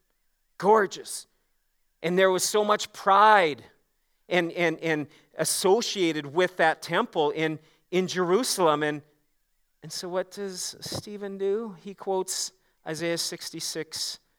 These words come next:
one and two that says, "Heaven is my throne and the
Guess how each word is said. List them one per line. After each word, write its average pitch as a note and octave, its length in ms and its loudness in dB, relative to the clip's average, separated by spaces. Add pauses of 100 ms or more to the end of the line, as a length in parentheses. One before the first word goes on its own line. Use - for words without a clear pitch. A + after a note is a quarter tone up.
(240)
one D3 220 -6
and C#3+ 160 -8
two D#3+ 360 -4
that C3 160 -4
says, C3 320 -6
"Heaven C#3 640 -4
is A#2+ 200 -12
my A2 200 -10
throne A2 520 -10
and A2+ 300 -10
the A2 160 -10